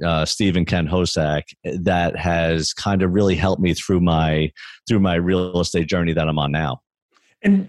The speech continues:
Speaker 2: w-, bridge the gap. What did you do? Did you stay in Boise for a long period of time? 'Cause that was two thousand seven, two thousand eight. What were you doing in
Speaker 1: Yeah.
Speaker 2: the interim?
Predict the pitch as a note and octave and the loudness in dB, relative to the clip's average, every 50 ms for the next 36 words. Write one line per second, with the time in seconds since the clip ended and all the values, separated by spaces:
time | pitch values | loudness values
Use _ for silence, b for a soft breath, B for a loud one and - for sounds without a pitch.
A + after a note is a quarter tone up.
0 | G3 F#3 G3 - G3 F3+ F#3 F#3+ A3+ G3+ B2+ B2 A3+ C4 G#3+ G3 - C3+ D3 F3+ | -2 -2 -2 -2 -4 -4 -4 -2 0 0 2 2 2 2 2 2 0 0 2 0
1 | D3+ B2+ - A#2+ C#3 D#3 F#3 F3+ E3 D#3 D#3 C3 D3 D3+ B2+ A#2+ A2 A#2 A2 - | 0 -2 -2 -2 0 0 0 2 0 0 0 2 2 2 2 2 0 0 -2 -2
2 | - D3 C#3+ D#3+ F3 D#3+ C#3+ E3+ F3+ D#3+ D3+ E3+ D#3 D#3+ - E3 D#3+ D#3 D#3 D#3 | 0 0 2 2 2 2 4 4 2 4 2 0 -2 0 0 2 4 4 4 4
3 | D#3 D3+ - - - - - - - - D3 D3 D3+ E3 D#3 - E3 E3 D3 - | 4 2 2 -2 -4 -6 -6 -6 -4 0 2 2 2 2 2 2 2 0 0 0
4 | - D#3 E3 E3 D#3 C3 B2+ D#3 D3+ C3+ - - - C3+ C#3 C3 B2 B2+ A#2+ - | 2 2 2 2 2 0 0 0 0 0 -2 0 0 2 2 2 2 0 0 0
5 | C3+ B2+ A#2+ B2 A#2+ B2+ A#2 G#2+ A#2+ B2 A#2+ G#2+ B2 C3+ C#3+ C#3+ C#3 B2+ G#2+ A2+ | 0 0 0 0 0 0 0 2 2 0 2 0 0 0 0 0 0 0 2 2
6 | B2+ A#2+ A#2+ F#2 F2 E2 D#2 D#2+ - - - B2+ A2+ G#2+ G2+ | 2 4 4 4 4 2 2 0 -2 -2 0 0 2 2 0